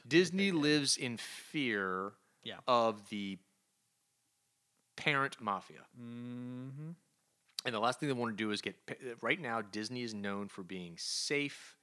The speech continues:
Speaker 1: Yeah.
Speaker 2: media to give to your kids.
Speaker 1: Mm-hmm.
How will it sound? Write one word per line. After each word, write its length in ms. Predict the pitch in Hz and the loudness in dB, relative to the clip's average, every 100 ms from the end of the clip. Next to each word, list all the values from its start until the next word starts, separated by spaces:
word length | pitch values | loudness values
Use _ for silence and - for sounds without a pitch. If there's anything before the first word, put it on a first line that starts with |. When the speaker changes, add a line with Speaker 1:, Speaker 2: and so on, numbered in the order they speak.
| _ | _
Speaker 1:
Yeah. 120 | 113 160 _ _ _ 101 | -18 -18 _ _ _ -12
Speaker 2:
media 720 | 107 117 113 113 107 104 101 _ _ - | -4 -2 0 0 0 0 -4 _ _ -16
to 100 | 95 | -16
give 380 | 85 110 110 98 | -10 -6 -6 -6
to 120 | - | -8
your 140 | 101 98 | -8 -8
kids. 720 | - - 85 - - - 131 | -12 -14 -16 -14 -12 -10 -10
Speaker 1:
Mm-hmm. 380 | 131 131 135 160 | -12 -16 -16 -18